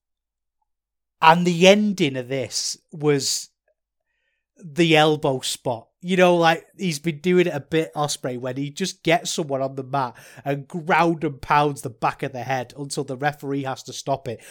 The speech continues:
With an added layer here, by the way, that Red Shoes was the referee. So it was his own son that was being beaten into the mat in front of him, which is just a, a nice little wrinkle. I think the commentary went a little bit too heavy with it.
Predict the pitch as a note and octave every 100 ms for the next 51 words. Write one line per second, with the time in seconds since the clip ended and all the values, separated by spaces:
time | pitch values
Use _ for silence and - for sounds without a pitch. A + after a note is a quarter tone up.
0 | D3 D#3+ E3 D#3 E3+ F3+ C#3+ C#3+ D#3+ D3+
1 | C#3 C3 C3+ A#2+ A#2+ A#2+ A#2 A#2+ A#2+ C#3+
2 | C#3+ - C#3 B2 B2 B2+ A#2 A#2+ B2+ A2
3 | A2 - - E3+ D3+ D#3+ D#3+ C#3+ D3 C3+
4 | A#2+ - - - D3+ A#2 - - - F3+
5 | D#3+ - C#3 B2+ C3 C#3+ C#3 C3 - C3
6 | B2 B2+ B2+ B2+ - B2+ B2+ B2 A2+ C3
7 | C#3 D3 E3+ F3+ D#3+ D#3 D3+ D3 C#3 C3
8 | C3+ B2 B2 B2+ A#2+ A#2 - - D#3+ -
9 | A3 E3+ F#3 - F3+ F#3 - F3+ D#3 C#3
10 | B2+ D3+ D#3+ D#3+ D3+ - D3+ C#3+ C3+ C#3
11 | D3+ C#3+ C#3 D3